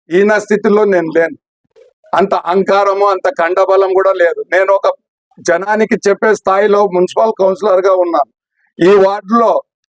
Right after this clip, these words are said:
నాకన్నా అందరూ పై కులస్తులే ఉండేది. మార్వాడీలు, కోమటోళ్ళు, లింగాయతులు, ఇట్లా ఆచారులు, కురుబ కులస్తులు, ముస్లిం సోదరులు అందరూ ఉండే వార్డుకి నేను నాలుగు సార్లు ప్రాతినిధ్యం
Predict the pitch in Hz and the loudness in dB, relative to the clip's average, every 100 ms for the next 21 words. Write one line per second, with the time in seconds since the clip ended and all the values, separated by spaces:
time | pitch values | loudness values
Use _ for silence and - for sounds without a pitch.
0 | - 147 180 196 208 214 190 196 208 202 | -2 2 2 0 -2 -2 0 0 0 0
1 | 190 180 196 196 - - 208 202 175 175 | 0 0 2 0 0 0 0 2 2 0
2 | 170 156 170 180 185 175 180 185 190 175 | 0 -2 0 2 2 2 0 0 0 -2
3 | 175 196 180 180 180 170 175 175 175 - | -2 0 2 2 0 0 2 4 2 0
4 | 185 185 202 175 - 151 170 175 175 175 | -2 0 0 -2 -4 -2 -2 0 0 2
5 | 175 180 - 170 175 180 170 175 175 165 | 2 0 0 -2 0 0 0 2 0 0
6 | 180 175 165 _ _ - 170 180 190 190 | 0 0 0 _ _ -4 -2 0 -2 -2
7 | 180 170 180 185 170 180 202 202 196 202 | 0 2 2 2 0 0 0 2 2 2
8 | 202 180 - _ _ 135 160 185 208 220 | 2 2 -2 _ _ 2 2 2 -4 0
9 | 214 139 - _ - 185 214 196 160 175 | 0 0 -6 _ 0 2 2 0 -2 0
10 | 208 202 - 202 208 202 190 190 196 196 | 2 2 0 0 -2 0 -2 -2 -2 -2
11 | - | 0